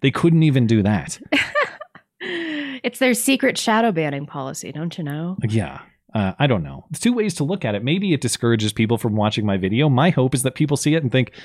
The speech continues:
Speaker 1: "This must be legit. This must be
Speaker 2: Yeah.
Speaker 1: really cool. I should watch this." We'll see. But, uh, Susan, Susan never quits. Anyway, <laughs> um, in any other week, this would have been major news that I would have hoped to devote more time to, but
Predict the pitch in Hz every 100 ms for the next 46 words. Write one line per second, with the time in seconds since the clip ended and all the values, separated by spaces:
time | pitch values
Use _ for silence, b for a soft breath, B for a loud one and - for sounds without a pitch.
0 | B B B _ - 151 151 135 - 139
1 | 151 135 123 214 - 139 139 123 113 131
2 | 113 107 165 175 175 107 85 101 135 147
3 | 120 165 185 - 87 71 - - b b
4 | b b b b b b _ _ _ _
5 | - 117 - 76 - _ - 117 104 123
6 | 113 - 196 170 151 147 _ - 175 170
7 | 147 131 113 - 76 - - _ _ _
8 | 139 127 80 78 165 - - 120 107 104
9 | b _ 180 180 170 - 196 294 269 160
10 | 127 135 143 - 151 190 208 156 113 117
11 | 131 139 117 120 127 117 98 101 85 120
12 | 131 - 117 98 110 - 110 104 - 101
13 | 113 110 147 127 131 127